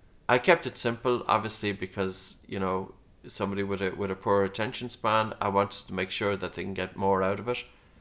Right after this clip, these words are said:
So I kept the font big, and it's a short book, simple language.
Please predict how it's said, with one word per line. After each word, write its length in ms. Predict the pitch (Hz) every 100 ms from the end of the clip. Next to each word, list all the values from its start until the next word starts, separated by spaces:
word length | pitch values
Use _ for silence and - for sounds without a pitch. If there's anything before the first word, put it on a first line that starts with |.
| -
So 140 | - 113
I 40 |
kept 240 | 110 120 -
the 80 |
font 460 | - - 101 104 -
big, 360 | 92 98 98 - - - - - - -
and 480 | 95 95 95 98
it's 180 | 95 -
a 140 | - -
short 440 | - 117 117 -
book, 280 | 101 98 -
simple 400 | - 127 123 101
language. 600 | 95 98 98 98 -